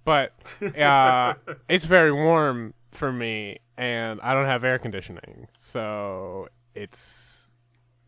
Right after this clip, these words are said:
Speaker 1: let's rec-, let's answer questions so I can get out of this sauna that I found myself in.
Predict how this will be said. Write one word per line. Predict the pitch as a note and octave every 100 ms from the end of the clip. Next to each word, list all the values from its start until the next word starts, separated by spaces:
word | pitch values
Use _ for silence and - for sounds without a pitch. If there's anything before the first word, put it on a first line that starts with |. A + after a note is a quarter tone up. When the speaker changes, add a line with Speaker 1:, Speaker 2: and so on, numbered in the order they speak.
| _ _ _
Speaker 1:
let's | - A2 F#2+ -
rec-, | G#2 - -
let's | A2 - - -
answer | A2 A2 G#2+
questions | - A#2+ - F#2+ F2+ -
so | G#2+ F#2+
I | G2
can | - G2
get | G2+
out | F#2+ F#2+
of | F2+ G2
this | F#2 -
sauna | A2 G#2+ G2+ E2+ F#2
that | D#2+
I | E2+
found | - F2 E2 E2
myself | E2+ - E2+ -
in. | E2 E2+